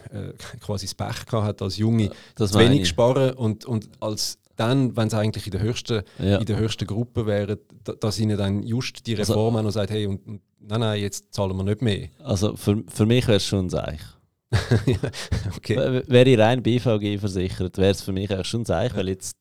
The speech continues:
Speaker 2: zehn Jahre lang sieben Prozent gezahlt habe, statt neun, oder? Und, und später habe ich nicht die achtzehn Prozent, sondern je nach Vorschlag, den wir da haben,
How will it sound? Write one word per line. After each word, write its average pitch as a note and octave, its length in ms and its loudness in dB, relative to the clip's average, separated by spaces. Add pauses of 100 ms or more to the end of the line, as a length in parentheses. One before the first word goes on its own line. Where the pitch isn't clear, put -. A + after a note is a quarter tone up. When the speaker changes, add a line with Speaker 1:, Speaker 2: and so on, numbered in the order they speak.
(220)
Speaker 2:
zehn F#2+ 300 0
Jahre G2 200 0
lang F#2 200 -2
sieben G2+ 220 -4
Prozent G#2+ 420 -4
gezahlt G#2 320 -2
habe, G2+ 120 -2
statt - 200 0 (340)
neun, A2 360 -2 (600)
oder? A2 280 -2
Und, A#2+ 200 0
und A#2+ 200 -2
später A2+ 380 2
habe G#2 140 0
ich G#2 80 0
nicht - 160 -6
die F#2+ 80 -4
achtzehn G2 340 -2
Prozent, G2 460 -6
sondern F#2 360 -4 (520)
je F#2+ 140 -6
nach F2+ 120 -2
Vorschlag, F#2+ 400 0
den F#2+ 120 2
wir F#2 80 0
da F2 140 2
haben, F2 220 -2